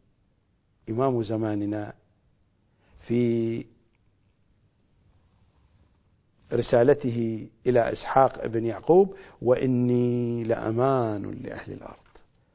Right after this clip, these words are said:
وأنت أمان لأهل الأرض وأمان لأهل السماء، أنت أمان الوجود يا خلاصة الوجود، يا بقية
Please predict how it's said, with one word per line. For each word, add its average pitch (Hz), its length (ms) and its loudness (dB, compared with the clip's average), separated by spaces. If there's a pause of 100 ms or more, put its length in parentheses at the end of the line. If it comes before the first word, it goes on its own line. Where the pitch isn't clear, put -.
(140)
وأنت 104 300 -6
أمان 117 640 2
لأهل 110 260 -10
الأرض 127 360 0 (560)
وأمان 127 720 2
لأهل 92 300 -8
السماء، - 400 -12 (220)
أنت 120 180 -2
أمان 120 400 -2
الوجود 156 880 -2 (1300)
يا 135 1000 6 (1600)
خلاصة 131 640 6
الوجود، - 600 -16 (840)
يا 101 120 -4
بقية 104 460 -2